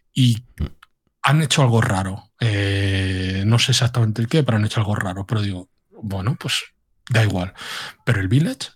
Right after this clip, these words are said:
Speaker 1: que es que es el mismo motor, me fue perfecto. Y me lo acabé, o sea, me lo pasé en dos tardes más o menos. O sea, le metí, le metí caña.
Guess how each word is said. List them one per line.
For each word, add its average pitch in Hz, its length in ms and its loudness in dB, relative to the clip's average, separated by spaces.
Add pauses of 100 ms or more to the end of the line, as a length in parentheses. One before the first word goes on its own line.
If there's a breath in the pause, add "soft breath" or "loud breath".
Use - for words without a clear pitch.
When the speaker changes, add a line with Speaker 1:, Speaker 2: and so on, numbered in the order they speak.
(100)
Speaker 1:
que - 80 -4
es - 100 0
que - 100 -2
es - 180 -2
el 113 160 2
mismo 123 340 4
motor, 120 480 0
me 92 300 -12
fue - 320 -2 (180)
perfecto. - 440 -6
Y 120 80 4
me 107 100 4
lo 101 80 0
acabé, 104 300 2
o 107 60 2
sea, 107 140 0
me 101 80 -2
lo 98 80 0
pasé 98 300 -2
en 110 640 2
dos 104 280 -2
tardes 95 720 -2
más 107 140 0
o - 40 -14
menos. 123 280 0
O - 260 -20
sea, 98 180 -4
le 92 80 -4
metí, 98 580 0
le 92 120 -4
metí 98 180 -2
caña. 107 340 -2